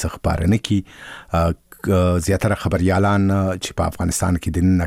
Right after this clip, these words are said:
کار کوي، م، یو شمېر یې ونیول شول، ځینې د څه وخت لپاره بندیان پاتې شول، ځینې لا هم په زندانونو کې دي، ځینې بیرته خوشي شول، ځینې وګواښل شول، چې په عمومي توګه د وضعیت په افغانستان کې د رسنیو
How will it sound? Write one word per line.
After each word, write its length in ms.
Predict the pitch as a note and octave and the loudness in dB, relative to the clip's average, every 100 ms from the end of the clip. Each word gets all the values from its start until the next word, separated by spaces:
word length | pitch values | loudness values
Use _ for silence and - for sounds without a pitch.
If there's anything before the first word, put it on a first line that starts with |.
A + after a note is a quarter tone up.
| - | -2
کار 260 | G#2+ G#2+ | 0 0
کوي، 380 | F#2+ - G2 A#2 - - - - - | -2 0 0 0 -6 -20 -20 -14 -6
م، 220 | F2 F2+ F#2 | 0 0 2
یو 240 | G2 G2+ G2+ | 2 2 2
شمېر 280 | - F2+ F2 | 0 0 2
یې 40 | |
ونیول 400 | F#2+ C3 A2+ G#2+ | 2 2 2 -2
شول، 440 | - - G2+ F#2+ F2+ | -4 -4 -2 -2 -2
ځینې 340 | E2 F2 E2 | -2 -2 -2
د 80 | D2 | -6
څه 140 | - | -2
وخت 240 | B2+ - G#2+ | 0 0 -2
لپاره 300 | - G#2 F#2 | 0 0 0
بندیان 440 | F#2 F2+ F#2+ F#2+ | 0 0 2 0
پاتې 300 | - F#2 F2+ | -2 -4 -4
شول، 300 | - F#2 F2 | -4 -2 -2
ځینې 280 | D#2+ D2+ D#2+ | -2 -4 0
لا 160 | G#2 | 2
هم 100 | A#2+ | 2
په 120 | G#2 G2 | 0 -2
زندانونو 500 | G2 F#2+ F#2+ G2 F#2+ | 0 0 0 0 -2
کې 180 | - | -2
دي، 220 | F2+ F2+ E2+ | 0 0 -2
ځینې 340 | E2+ D#2+ E2 | -6 -4 -2
بیرته 340 | F2 B2+ - | 0 0 -2
خوشي 260 | - G#2+ - | -4 -2 -2
شول، 280 | - G#2 F#2+ - - - - - | 0 0 -2 -6 -20 -20 -8 -2
ځینې 380 | G2+ C3+ C3+ B2+ | 2 2 2 2
وګواښل 600 | D3 C#3 C3 A#2 B2+ A#2+ | 0 0 -2 0 -2 -2
شول، 240 | - A#2+ - - - - _ _ | -2 -4 -6 -20 -20 -20 _ _
چې 320 | - B2 A#2+ A#2 | 0 2 2 0
په 80 | C3 | 0
عمومي 520 | A#2 A#2+ C3 D3+ F#3 | 0 0 0 0 0
توګه 440 | F#3 A#2+ G2+ A2 G#2+ | 0 -2 0 0 0
د 100 | G#2+ | -2
وضعیت 400 | G2 G2+ B2 A#2+ - - | -2 -2 -2 -2 -4 -8
په 80 | G#2+ | -2
افغانستان 720 | G#2 A2 G#2+ - F#2 - G2+ | -2 -4 -6 -6 -4 0 0
کې 220 | G2+ A2 G2+ G2+ | 0 0 -2 -2
د 460 | G2+ F#2+ F2+ F2 | -2 -2 -4 -6
رسنیو 480 | - - G#2+ B2 | -6 0 2 2